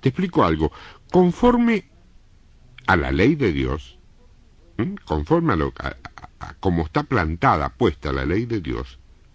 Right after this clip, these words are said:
cuando vos jurás, haces un pacto inmutable e inamovible.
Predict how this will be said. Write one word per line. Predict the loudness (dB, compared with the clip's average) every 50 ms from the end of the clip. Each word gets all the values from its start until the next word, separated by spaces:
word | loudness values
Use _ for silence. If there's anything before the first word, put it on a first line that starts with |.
| -20 -20 -20 -20 -20 -20 -20 -20 -20 -20 -20 -20 -20 -20 -20 _ _ -2 4
cuando | 4 4 6 6 4 4
vos | 6 4 2 2 0 -4 -18 _
jurás, | -20 -10 0 4 4 6 6 4 2 0 -4 -10 -18 -20 _ _ _ _ _ _ -20 _ _ _ -20 _ _ _ _ _ _ _ _ _ _ _ _ -20 -20 -20 -20 -20 -20 _ -20 -20 -20 -20 -20 -20 -20 -16 -6
haces | -2 -2 -2 2 2 0 2 4
un | 2 2 2
pacto | 2 2 2 2 0 -4 -6 -4 -4 -4 -6 _ _ _ _ _ _ _ -20 _ _ _ -20 -20 -20 -20 -20 -20 -20 _ -20 -20 -20 _ -20 -20 _ -8 -2
inmutable | 0 2 2 4 4 4 4 4 4 2 0 0 0 -4 -10 -8 -6 -6 -6 -6 -8 -16 -20 -20 -20 -20 -20 _ -20 -20 -20 -20 -20 -20 _ -20 -20 -20 -20 _ _ -20 -20 -20 _ _ _ -20 -20 _ _ _ _ -20 -20 _ _ -20 -20 _ _ _ -20 -20 -10 -2
e | 2 4 6
inamovible. | 6 6 6 4 2 4 4 4 4 4 4 4 2 2 0 -2 -8 -16 -20